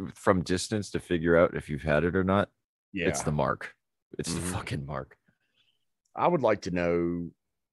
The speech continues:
Speaker 2: uh, how, you know, M R Is, if, if you guys have had an M R I before, um, they're magnetic. You know, they always ask you if you have any metal in your body, you, you know, any type of body jewelry you have to take out.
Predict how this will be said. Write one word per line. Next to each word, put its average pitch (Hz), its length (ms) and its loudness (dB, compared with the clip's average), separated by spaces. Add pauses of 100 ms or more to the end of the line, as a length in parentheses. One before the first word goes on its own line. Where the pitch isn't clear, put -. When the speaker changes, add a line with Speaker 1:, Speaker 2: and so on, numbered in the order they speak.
(920)
Speaker 2:
uh, 69 420 -6 (380)
how, 92 600 0 (840)
you 120 100 -2
know, 110 80 2
M 117 220 0
R 92 420 2
Is, 71 120 -10
if, 80 200 -6
if 82 160 -6
you 80 80 -10
guys 82 240 0
have 76 100 -12
had 85 160 -2
an 71 100 -4
M 78 120 -6
R 73 180 -2
I 85 180 2
before, 67 580 -10 (200)
um, 58 520 -12 (160)
they're 90 120 -2
magnetic. 78 680 -4
You 71 80 -12
know, 71 100 -10
they 82 140 -2
always 78 280 -4
ask 80 320 -4
you 71 80 -8
if 69 100 -18
you 76 120 -6
have 71 120 -6
any 76 120 -8
metal 76 300 -8
in 76 60 -10
your 69 100 -12
body, 73 340 -6
you, 71 280 -10
you 73 80 -12
know, 69 120 -10
any 82 240 -6
type 82 260 -6
of 69 80 -16
body 78 240 -4
jewelry 73 380 -8
you 71 120 -8
have 73 140 -6
to - 100 -20
take 78 300 -8
out. 71 280 -8